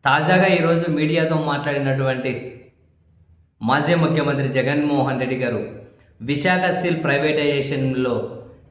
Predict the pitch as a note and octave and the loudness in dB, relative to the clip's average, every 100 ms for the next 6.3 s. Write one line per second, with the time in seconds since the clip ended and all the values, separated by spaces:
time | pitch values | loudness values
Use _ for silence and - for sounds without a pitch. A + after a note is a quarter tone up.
0 | - E3 D#3+ F3+ F3 F3 E3+ E3+ D#3+ D#3 | -4 0 2 4 4 4 2 2 2 2
1 | D3+ D3 D3+ C#3+ C#3+ D#3+ D#3 D#3 C#3+ C#3+ | 2 0 0 0 0 0 -2 -4 -2 -2
2 | C3+ B2+ C3+ C3+ C3+ C3 B2 B2+ C3+ C3+ | -2 0 0 2 2 2 0 0 0 0
3 | C3+ B2+ A2+ B2 C3+ C#3+ C#3 C3+ C3+ B2+ | 2 0 0 0 0 0 0 0 0 -2
4 | - B2 A#2+ A#2+ A#2 B2+ C3+ C3 B2 A#2+ | -2 -4 -2 -2 -4 -4 -2 0 0 0
5 | A#2+ A#2+ - - - - - _ _ - | 0 -2 -6 -14 -18 -20 -20 _ _ 2
6 | - F3+ | 4 6